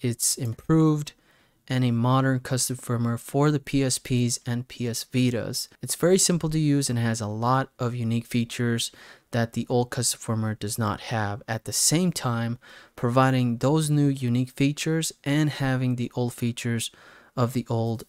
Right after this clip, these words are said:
custom firmware, which is awesome. So I haven't really covered this on my channel, and this is the first time I'm doing it, so I wanted to really do this, uh, guide the best way possible and try to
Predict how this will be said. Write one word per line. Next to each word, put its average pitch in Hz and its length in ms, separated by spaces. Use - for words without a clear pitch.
custom 120 340
firmware, 113 480
which 113 180
is 110 200
awesome. - 440
So 120 460
I 120 60
haven't 185 320
really 151 220
covered 147 380
this 156 340
on - 140
my 151 100
channel, 151 460
and 123 140
this 120 160
is 120 60
the 123 60
first - 300
time 127 180
I'm 113 140
doing 131 300
it, 147 100
so 117 180
I 113 60
wanted 120 320
to 107 400
really 147 540
do 127 220
this, 120 580
uh, 113 460
guide 120 480
the 120 80
best 135 320
way 123 100
possible 117 640
and 113 180
try 120 300
to 117 560